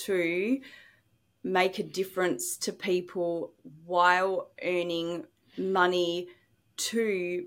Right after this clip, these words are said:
be able to, you know, provide a good life for me and my children,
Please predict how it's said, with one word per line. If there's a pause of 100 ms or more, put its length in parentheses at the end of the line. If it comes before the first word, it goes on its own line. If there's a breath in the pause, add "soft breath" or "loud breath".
(120)
be
able
to,
you
know, (300)
provide
a
good
life
for
me
and
my
children,